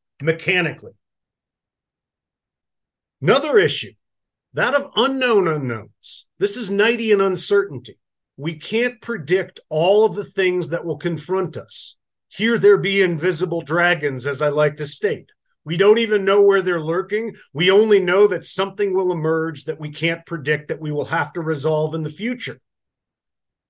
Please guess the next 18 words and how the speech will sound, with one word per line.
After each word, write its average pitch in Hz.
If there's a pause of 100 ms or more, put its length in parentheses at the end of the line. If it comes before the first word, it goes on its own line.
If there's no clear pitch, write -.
(160)
To 175
give 262
but 247
one 214
silly 262
example, 156
there 247
are 151
plenty 240
of 220
things 220
I 202
could 175
do 208
right 170
now, 170
next 180
sentence, 143